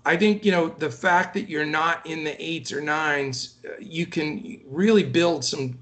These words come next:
decent mid-price lineups. And I, I'm definitely, you know, starting mine with, with Van Vliet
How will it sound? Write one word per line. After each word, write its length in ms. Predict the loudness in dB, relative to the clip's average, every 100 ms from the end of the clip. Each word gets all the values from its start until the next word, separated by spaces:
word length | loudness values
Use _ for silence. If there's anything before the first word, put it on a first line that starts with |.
| -10
decent 500 | -6 -4 -4 -6 -8
mid-price 760 | -4 0 0 -2 2 2 2 0
lineups. 600 | 2 4 2 -2 -8 -12 _ _ -20 _
And 180 | -2 2
I, 200 | 4 2 0
I'm 280 | 0 2 2
definitely, 800 | 2 2 -4 -8 -6 -6 -10 -18
you 180 | -14 -8
know, 60 |
starting 640 | -4 -4 -2 0 0 -2 -2
mine 320 | -2 0 -2
with, 220 | -6 -8
with 280 | -4 -4 0
Van 260 | -2 -2 -4
Vliet 420 | -2 -2 -2 -8